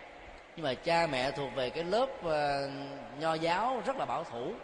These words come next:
Anh ta thương một cái cô, à, học cùng lớp rất là đạo đức. Anh ta đã về thăm gia đình ở quê của cô, thấy cha mẹ vợ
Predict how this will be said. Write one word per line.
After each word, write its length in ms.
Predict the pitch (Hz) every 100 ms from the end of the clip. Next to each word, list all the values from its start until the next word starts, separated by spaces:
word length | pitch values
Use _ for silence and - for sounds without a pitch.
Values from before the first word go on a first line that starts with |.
| - - - - - - - - - - - - - -
Anh 200 | 170 165
ta 280 | 165 156 160
thương 380 | 165 170 165
một 80 | 139 147
cái 120 | 170 165
cô, 180 | 151
à, 400 | 151 147 143 143 139 143 143 147 147 - - -
học 140 | 127 135
cùng 160 | 147 127
lớp 180 | 147 214 - - - - - - - - -
rất 180 | 196 214
là 260 | 143 120 117
đạo 200 | 120 147
đức. 140 | 254 - - - - - - - - -
Anh 120 | 143
ta 100 | 147
đã 80 | 156
về 480 | 143 139 131 123 120
thăm 220 | 139 156
gia 120 | 160
đình 260 | 160 139 120
ở 160 | 127 160
quê 220 | 165 165 160
của 120 | 170
cô, 260 | 165 160 165 - - - - - -
thấy 120 | 180
cha 320 | 185 175 156 147
mẹ 500 | 123 117 123 139 156 143 131
vợ 400 | 117 120 151